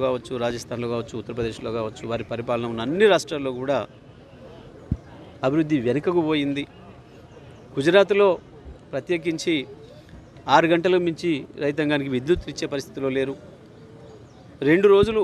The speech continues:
వారానికి రెండు రోజులు పవర్ హాలిడే ప్రకటించారు పరిశ్రమలకన్నిటికి కూడా. మరి ఇవాళ అమిత్ షా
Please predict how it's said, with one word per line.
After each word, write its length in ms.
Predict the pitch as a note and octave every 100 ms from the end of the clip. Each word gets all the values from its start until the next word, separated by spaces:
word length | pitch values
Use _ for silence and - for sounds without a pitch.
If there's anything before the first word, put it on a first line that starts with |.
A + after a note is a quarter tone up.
| C#3+
వారానికి 360 | D3+ F#3+ F#3+ F3
రెండు 140 | E3+ E3+
రోజులు 220 | F3 F3 F3+
పవర్ 220 | D3 D#3 D#3+
హాలిడే 240 | D#3+ D#3 D#3
ప్రకటించారు 460 | D3 C#3+ C#3 D3+ -
పరిశ్రమలకన్నిటికి 680 | C3+ C3 C#3 B2+ C3 B2+ C#3+ C3+
కూడా. 140 | C3 - - - - - - - - - G#3+
మరి 100 | G#3
ఇవాళ 200 | G#3 G3+ F#3+ F3+ - - - - - - - - C#3
అమిత్ 200 | D#3
షా 100 | D#3+